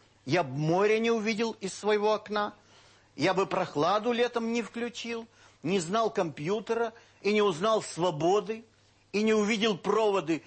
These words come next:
трёх пареньков в Москве, то главное, что видел в жизни.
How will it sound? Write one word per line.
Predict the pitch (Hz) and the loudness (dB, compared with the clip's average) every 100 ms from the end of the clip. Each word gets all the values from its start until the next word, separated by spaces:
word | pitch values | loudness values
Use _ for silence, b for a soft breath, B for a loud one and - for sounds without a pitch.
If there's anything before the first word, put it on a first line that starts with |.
| B | B
трёх | - 208 - | -2 -2 -2
пареньков | - 170 156 135 208 226 - | -2 -2 -2 0 0 -2 -6
в | 165 | -8
Москве, | 214 208 - 214 220 214 b b b b - | -6 -6 -8 -4 -4 -6 b b b b -2
то | 208 | 0
главное, | 170 185 196 196 208 202 190 | 2 2 4 2 -2 -4 -4
что | - | -2
видел | 180 196 196 202 | -2 -2 -4 -4
в | |
жизни. | 170 202 190 165 185 | -4 -6 -6 -8 -14